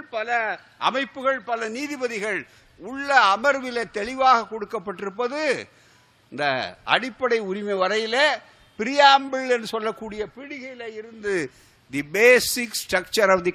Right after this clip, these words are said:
constitution, அடிப்படை உரிமை, அதை செல்லாது என்று அதிலே கை வைக்கக்கூடிய உரிமை நீதிமன்றங்களுக்கு கூட கிடையாது.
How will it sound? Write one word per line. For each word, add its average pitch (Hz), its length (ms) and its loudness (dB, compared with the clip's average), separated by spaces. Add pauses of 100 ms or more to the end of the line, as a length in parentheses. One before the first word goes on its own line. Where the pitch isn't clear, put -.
constitution, 156 760 -2 (800)
அடிப்படை 320 580 0 (140)
உரிமை, 285 320 -6 (880)
அதை 220 320 4 (160)
செல்லாது 233 640 6
என்று 208 200 -2 (120)
அதிலே 196 220 2 (140)
கை 196 120 4 (120)
வைக்கக்கூடிய 208 600 -2 (140)
உரிமை 254 320 4 (160)
நீதிமன்றங்களுக்கு 208 1040 4 (140)
கூட 240 260 8 (120)
கிடையாது. 165 600 6